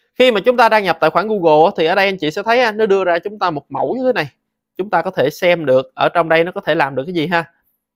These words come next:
Đầu tiên á, chúng ta sẽ thêm ở một bên trái nè, khi mà anh chị bấm vào New á, thì chúng ta có thể upload lên đây một cái file Excel, hoặc là một file C S V, hoặc là một cái sheet Google Sheet ha. Chúng ta đưa cái đường link vào đây, nó sẽ tạo biểu đồ cho chúng ta ha anh chị.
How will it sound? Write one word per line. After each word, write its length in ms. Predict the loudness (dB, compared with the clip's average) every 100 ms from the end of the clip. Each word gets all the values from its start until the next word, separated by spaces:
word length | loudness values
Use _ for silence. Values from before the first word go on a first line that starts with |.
| _ _ _ _ _ 0
Đầu 160 | 0
tiên 200 | 2 0
á, 140 | 0 -4
chúng 140 | -8 -2
ta 100 | -2
sẽ 120 | -2
thêm 320 | -2 0 0
ở 180 | -4 -4
một 200 | -2 -2
bên 160 | -2 0
trái 280 | 0 0
nè, 160 | -2 -8 -10
khi 120 | -4 -4
mà 80 |
anh 60 | -2
chị 80 | -6
bấm 180 | -2 -2
vào 140 | -2
New 280 | 0 2 2
á, 80 | 0 -4 _ -12
thì 100 | -10
chúng 180 | -6
ta 140 | -4 -2
có 100 | -4
thể 440 | -4 -2 0 -4 -10 _ _ _ _ _ _ _ -4
upload 300 | -4 0 0
lên 120 | 0
đây 320 | 0 0 -2 -10
một 220 | -4 -4 -2
cái 80 | -10 -2
file 420 | -2 0 -4 -8
Excel, 360 | -10 0 0 0 -6 _ _ _ -6
hoặc 140 | -4
là 80 | -4
một 160 | -6 -2
file 140 | -4
C 40 |
S 280 | -2 -6 -2
V, 40 | -2 -2 -4
hoặc 180 | -8
là 140 | -4 -4
một 120 | -6
cái 140 | -10
sheet 260 | -4 -4 -2
Google 280 | -2 -2 -2
Sheet 220 | -2 -2
ha. 120 | -2 -10 _
Chúng 140 | -4
ta 100 | -2
đưa 200 | 0 -2
cái 100 | -2
đường 140 | -2
link 200 | -2 -2
vào 60 | -2
đây, 180 | -2 -2 -8 _ _
nó 100 | -14
sẽ 140 | -6 -2
tạo 220 | 0 0
biểu 120 | 0
đồ 160 | 0 -2
cho 140 | -6
chúng 100 | -4
ta 120 | -2
ha 100 | -2
anh 80 | -6
chị. 160 | -6 -8